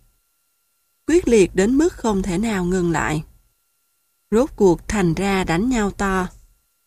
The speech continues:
Tuy bị đẩy vào vũng bùn,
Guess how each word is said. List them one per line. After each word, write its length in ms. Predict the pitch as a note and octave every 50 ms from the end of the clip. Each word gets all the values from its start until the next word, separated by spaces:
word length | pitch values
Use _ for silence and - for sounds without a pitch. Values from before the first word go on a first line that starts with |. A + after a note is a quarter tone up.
| _ _ _ _ _ _ _ _ _ _ _ _ _ _ _ _ _ _ _ _ _ _ _ _
Tuy 260 | - C4+ C4 C4 B3
bị 180 | F#3 - D#3 D#3+
đẩy 260 | - D#3+ C#3+ C#3+ G#3
vào 240 | A#3+ C4 A#3 G3 E3+
vũng 280 | D#3 E3 D3+ D3 G#3+ A3+
bùn, 280 | A3 G#3 F#3 F3 D#3+